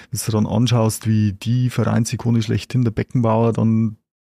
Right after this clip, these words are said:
durch diese Watschen-Geschichte erst zu den, äh, zu den Bayern kommt und nicht zu den Sechzigern, wie der Gerd <laughs> Müller zufällig dazukommt.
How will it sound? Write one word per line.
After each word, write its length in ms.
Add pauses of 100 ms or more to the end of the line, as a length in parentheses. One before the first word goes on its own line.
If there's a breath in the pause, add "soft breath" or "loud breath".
(140)
durch 180
diese 340
Watschen-Geschichte 1120 (540 loud breath)
erst 340
zu 140
den, 400
äh, 640
zu 160
den 180
Bayern 380
kommt 200
und 100
nicht 180
zu 100
den 140
Sechzigern, 560
wie 60
der 100
Gerd 340
<laughs> 0
Müller 480 (400 loud breath)
zufällig 500
dazukommt. 840